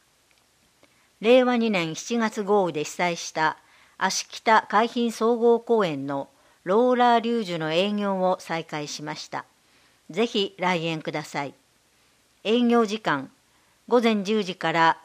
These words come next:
午後五時まで。定休日、毎週月曜日。祝日の場合は翌日。問い合わせ、芦北海浜総合公園。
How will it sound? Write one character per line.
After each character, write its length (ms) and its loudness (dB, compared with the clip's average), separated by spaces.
午 160 -2
後 120 4
五 140 0
時 100 -8
ま 160 -6
で。 220 -12
定 200 4
休 280 -2
日、 240 -10
毎 240 2
週 280 -2
月 360 -6
曜 200 0
日。 200 -14
祝 300 -6
日 260 -4
の 160 2
場 180 4
合 100 2
は 360 2
翌 300 -10
日。 440 -12
問 220 2
い 60 2
合 80 4
わ 160 2
せ、 340 -2
芦 240 -2
北 280 4
海 240 0
浜 240 -4
総 280 0
合 200 2
公 220 0
園。 260 -6